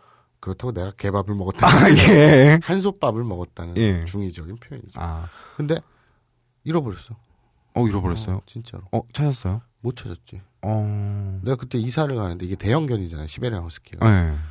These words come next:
Speaker 1: 근데 이 새끼는 이 가출 본능이 있어가지고
Speaker 2: 예.
Speaker 1: 문만 열려 있으면 음, "수고하십시오."
Speaker 2: <laughs> 예.
Speaker 1: 가, 떠나.
Speaker 2: 어, 예, 말도 하는군요.
Speaker 1: 어,
Speaker 2: 예.
Speaker 1: "수고하십시오.
Speaker 2: 예.
Speaker 1: 그동안 욕 봤습니다." 이러고
Speaker 2: 예.
Speaker 1: 떠나.
Speaker 2: 어, 아, 형이 싫었나 보다.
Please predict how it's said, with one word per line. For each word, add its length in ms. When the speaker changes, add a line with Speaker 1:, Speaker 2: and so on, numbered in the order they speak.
Speaker 1:
근데 140
이 40
새끼는 420
이 240
가출 320
본능이 380
있어가지고 540
Speaker 2:
예. 260
Speaker 1:
문만 320
열려 200
있으면 440
음, 160
"수고하십시오." 760
Speaker 2:
<laughs> 80
예. 440
Speaker 1:
가, 300
떠나. 340
Speaker 2:
어, 80
예, 120
말도 280
하는군요. 380
Speaker 1:
어, 120
Speaker 2:
예. 120
Speaker 1:
"수고하십시오. 500
Speaker 2:
예. 240
Speaker 1:
그동안 300
욕 160
봤습니다." 520
이러고 160
Speaker 2:
예. 20
Speaker 1:
떠나. 280
Speaker 2:
어, 360
아, 80
형이 200
싫었나 320
보다. 180